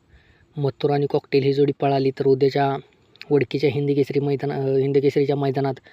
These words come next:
एक नंबर करतील का व ही जोडी कशी पळेल आपल्याला कमेंटमध्ये नक्कीच सांगा. व्हिडिओला लाईक करा, शेअर करा. जर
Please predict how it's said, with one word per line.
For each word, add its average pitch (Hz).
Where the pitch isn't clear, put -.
एक 139
नंबर 139
करतील 135
का 127
व 135
ही 131
जोडी 139
कशी 143
पळेल 135
आपल्याला 139
कमेंटमध्ये 139
नक्कीच 139
सांगा. 135
व्हिडिओला 135
लाईक 139
करा, 139
शेअर 135
करा. 131
जर 135